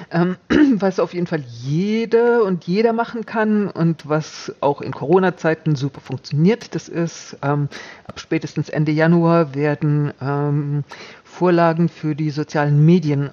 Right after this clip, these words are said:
auf der Webseite zu finden sein. Und die kann man sich einfach runterladen, kann sein Profilbild hochladen und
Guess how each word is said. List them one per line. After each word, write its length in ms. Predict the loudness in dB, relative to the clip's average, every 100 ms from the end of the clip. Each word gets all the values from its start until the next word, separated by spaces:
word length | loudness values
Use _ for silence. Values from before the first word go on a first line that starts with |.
| -6
auf 200 | -6 -4
der 160 | -4
Webseite 500 | -4 -6 -2 -2 -4
zu 120 | -18 -6
finden 400 | -2 -2 -4 -6
sein. 360 | -6 -8 -10 -14 -18 -16 -18 -20 -14
Und 480 | -2 2 2 2 -4 _ -8
die 120 | -4
kann 120 | -2
man 80 | -2
sich 180 | -2 -4
einfach 340 | -4 -8 -14 -20 _ _ _ 0
runterladen, 600 | 4 4 6 4 4 0
kann 180 | 0 -2
sein 240 | -2 -2
Profilbild 640 | -4 -10 -4 0 0 0
hochladen 640 | -2 0 4 4 4 0 -2
und 480 | -2 -6 -8 -16